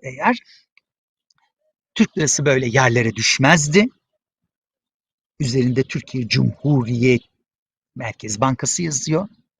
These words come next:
Türk lirası böyle yerlere düşmezdi. Ekonomimiz bu hale gelmezdi. Üstelik ikide bir de yurt dışı, yabancılar bizi saldırı falan demenin manası yok.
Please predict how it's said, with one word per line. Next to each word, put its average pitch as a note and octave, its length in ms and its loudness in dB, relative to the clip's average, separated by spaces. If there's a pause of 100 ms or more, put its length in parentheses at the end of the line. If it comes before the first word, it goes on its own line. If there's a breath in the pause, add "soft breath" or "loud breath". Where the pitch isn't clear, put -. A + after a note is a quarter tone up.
(1160)
Türk - 260 0
lirası C3 280 -8
böyle A2+ 200 -4
yerlere A2 420 -4
düşmezdi. F3+ 580 -2 (760 loud breath)
Ekonomimiz C#3 520 0
bu D#3+ 120 0
hale B2 360 4 (400 loud breath)
gelmezdi. A2 680 0 (600 loud breath)
Üstelik E3+ 420 -2 (100)
ikide B3 360 6
bir D3 240 6
de G#3+ 180 4 (260 loud breath)
yurt G#3+ 220 6 (120)
dışı, D#3+ 420 -2
yabancılar F#3 680 4
bizi D3 100 0
saldırı D3 340 -2
falan D3+ 220 2
demenin E3 260 6
manası B2+ 440 2
yok. B2+ 80 -8